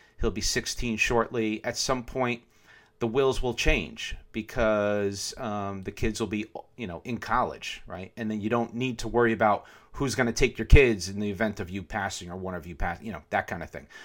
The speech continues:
So there's a lot of things to think about. So, um, once again, I went in thinking I needed a simple will, who gets my stuff, and it turned out to be an, a complete estate planning session with a complete package of materials that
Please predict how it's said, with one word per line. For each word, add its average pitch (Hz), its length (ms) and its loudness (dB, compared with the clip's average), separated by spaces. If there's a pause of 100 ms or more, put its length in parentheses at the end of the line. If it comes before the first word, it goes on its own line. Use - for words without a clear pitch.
(160)
So - 160 4
there's 170 160 2
a 165 60 4
lot 180 340 0
of 196 100 0
things 165 260 -2
to 127 60 2
think 165 240 6
about. 95 360 0
So, 110 360 4 (440)
um, 98 260 -2 (640)
once 135 240 0
again, 113 440 0
I 104 80 -8
went 131 280 -4
in 123 200 -2
thinking 117 480 -4
I 101 60 -2
needed 104 300 0
a 92 60 0
simple 107 520 0
will, 113 340 4
who 110 140 -2
gets 107 240 0
my 92 80 -2
stuff, 123 440 2
and 92 80 -2
it 82 120 -6
turned 107 240 4
out 104 200 2
to 104 100 -2
be 104 440 0 (340)
an, 95 120 -4
a - 20 -2
complete - 760 0
estate 113 400 0
planning 107 580 2 (160)
session 151 680 2
with 113 160 2
a 104 40 0
complete 104 420 -4
package 110 460 2
of 87 100 -8
materials 117 680 2
that 104 320 4